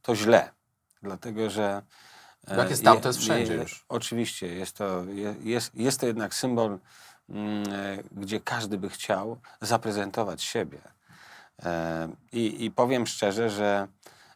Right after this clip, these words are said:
Speaker 1: że te, te słowa ministra Nitrasa mnie nie, nie dziwią.
Speaker 2: Mhm.
Speaker 1: E, natomiast, e, e, dobrze, że, e, dziś mamy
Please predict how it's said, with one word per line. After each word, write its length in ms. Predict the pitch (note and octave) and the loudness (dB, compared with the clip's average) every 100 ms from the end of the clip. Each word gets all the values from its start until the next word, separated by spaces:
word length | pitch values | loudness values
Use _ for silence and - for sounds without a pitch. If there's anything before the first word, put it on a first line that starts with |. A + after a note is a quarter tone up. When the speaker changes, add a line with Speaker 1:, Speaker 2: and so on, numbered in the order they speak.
| - G#2 G#2 | -14 -6 -6
Speaker 1:
że 380 | G#2+ A2 G#2+ G#2+ - | 0 0 0 -4 -6
te, 160 | D3 | -6
te 180 | C3 D#3 | -2 0
słowa 520 | C#3 C#3+ A#2+ A#2+ A#2 A2 - - C#3+ C3 | 2 2 4 4 2 -4 -12 -14 -12 -8
ministra 320 | C3 B2 C3+ | -8 -4 -2
Nitrasa 400 | B2 A#2 B2 B2 | -2 -2 -2 0
mnie 140 | B2+ | -2
nie, 180 | C3 - | -4 -4
nie 180 | D#3+ E3 | 2 2
dziwią. 440 | A2+ F2 D#2+ D#2 - - - | 2 -2 -4 -8 -12 -16 -10
Speaker 2:
Mhm. 280 | G#2 G2+ A#2+ | -6 -6 -4
Speaker 1:
E, 40 | |
natomiast, 680 | A2+ A2+ B2 A#2 A#2 - - | 0 0 0 0 -2 -4 -4
e, 200 | A2+ A2 - _ - - - - _ - | -4 -4 -10 _ -20 -20 -20 -20 _ -10
e, 1160 | G#2 G#2 G#2+ G#2+ G#2+ G#2+ G#2+ G#2 G#2+ G#2 G#2 G2+ - - - - - - - - - - | -6 -4 -2 -2 -2 -2 -2 -2 -2 -4 -6 -8 -12 -14 -16 -16 -18 -20 -20 -20 -20 -18
dobrze, 340 | - D3 C3 A#2+ | -2 0 2 4
że, 280 | A#2 A2 G#2+ _ _ _ _ _ _ | 4 4 2 _ _ _ _ _ _
e, 40 | G#2+ G#2 G2+ G2+ | -8 -4 -2 -4
dziś 420 | - B2 A#2+ - A2+ G#2+ G#2 - | -4 -2 -2 -2 -4 -4 -4 -4
mamy 400 | A2 A2 G2 | 0 2 0